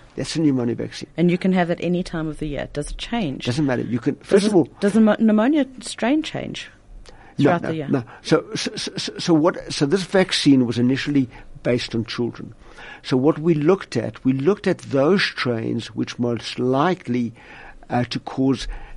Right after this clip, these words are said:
Speaker 1: pneumonia in children, and we found, in fact, it's also important in adults.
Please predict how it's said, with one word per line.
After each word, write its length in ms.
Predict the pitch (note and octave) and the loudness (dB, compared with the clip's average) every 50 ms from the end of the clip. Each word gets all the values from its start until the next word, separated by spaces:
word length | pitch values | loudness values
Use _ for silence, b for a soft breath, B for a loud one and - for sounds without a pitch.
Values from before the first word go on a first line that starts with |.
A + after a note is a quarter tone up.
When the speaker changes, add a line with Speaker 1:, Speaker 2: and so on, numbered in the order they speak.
| B - | B -4
Speaker 1:
pneumonia 840 | - B2 C#3 C#3 C3+ B2+ C#3 D3 D#3 D#3 D#3 C#3+ C3 B2 A#2+ A#2 A#2 - | -2 0 0 2 2 2 4 4 6 6 6 6 6 4 2 0 -2 -4
in 140 | A#2 A#2 | -6 -6
children, 480 | A2+ - - A2 A#2+ A#2 A#2 B2 C3 - | -6 -6 -6 -6 -6 -6 -8 -8 -8 -6
and 120 | - - | -4 -2
we 80 | C3+ B2+ | -2 -2
found, 460 | A#2 - - D#3+ D#3+ D#3 D3+ D3 C3+ | -4 -4 -4 -2 0 2 2 0 0
in 120 | C3 A#2+ A2+ | -2 -2 -2
fact, 280 | - - C3 A#2 - | -2 -4 -4 -4 -6
it's 120 | A#2+ - C3 | -6 -4 -4
also 260 | B2+ A2+ G#2+ - C3+ | -4 -4 -4 -4 -4
important 460 | B2+ A#2+ - - A2+ A2 - - A#2 | -4 -4 -4 -6 -6 -6 -4 -4 -4
in 100 | A#2 A2+ - | -4 -4 -6
adults. 440 | - - - - - - - - - | -8 -10 -10 -14 -16 -16 -18 -18 -20